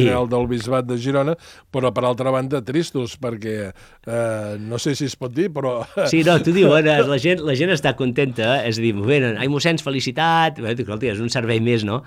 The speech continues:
Speaker 1: Sí.
Speaker 2: Però llavors dius, "Esclar, però has de deixar-,
Speaker 1: Clar, ara
Speaker 2: però"
Speaker 1: els, hauràs de deixar-los.
Speaker 2: Sí, sí, sí, sí, esclar.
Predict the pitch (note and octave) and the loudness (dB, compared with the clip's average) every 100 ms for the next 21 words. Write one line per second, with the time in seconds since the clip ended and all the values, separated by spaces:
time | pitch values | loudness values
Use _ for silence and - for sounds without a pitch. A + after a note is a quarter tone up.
0 | - - A#2+ D#3 C#3 B2+ - E3 E3 C#3+ | -12 -4 2 2 2 0 0 -2 0 -2
1 | C3 C3 C#3 D#3 D#3+ D#3+ C#3+ C#3 A#2+ A#2+ | -2 -2 -2 0 0 0 -2 0 0 0
2 | C3 D#3+ E3 C#3+ E3+ D#3 E3 B2 C#3 B2 | 2 4 4 4 2 2 2 2 -2 -2
3 | A#2 G3+ C#3+ G#2 - F3 C3 D3+ B2+ A2+ | 0 0 0 -2 2 4 4 2 2 0
4 | G2+ F#2+ - G2+ | -2 -4 -2 -4